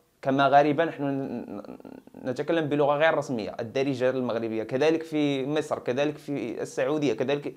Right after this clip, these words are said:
في جميع أنحاء، في جميع الدول العربية لا نستعمل اللغة العربية الفصحى في حياتنا اليومية،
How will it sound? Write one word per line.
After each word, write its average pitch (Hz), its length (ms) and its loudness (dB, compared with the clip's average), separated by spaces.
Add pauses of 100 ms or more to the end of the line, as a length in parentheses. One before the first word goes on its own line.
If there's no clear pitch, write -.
(260)
في 139 400 2
جميع 151 280 0
أنحاء، - 500 -2 (200)
في 147 100 -2
جميع 160 200 2
الدول 139 280 2
العربية 123 440 6
لا 160 120 2
نستعمل 147 320 -2
اللغة 131 180 2
العربية 127 320 4
الفصحى 139 360 -2
في 143 100 -8
حياتنا 131 400 0
اليومية، 110 420 -4